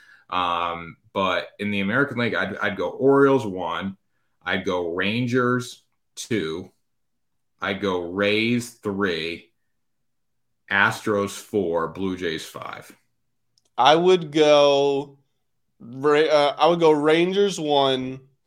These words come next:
Speaker 2: Orioles two, uh, Astros three,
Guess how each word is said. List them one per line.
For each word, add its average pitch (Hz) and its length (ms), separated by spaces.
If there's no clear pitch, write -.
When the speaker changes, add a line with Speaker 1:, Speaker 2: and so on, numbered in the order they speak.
Speaker 2:
Orioles 156 500
two, 123 680
uh, 120 360
Astros 143 680
three, 120 800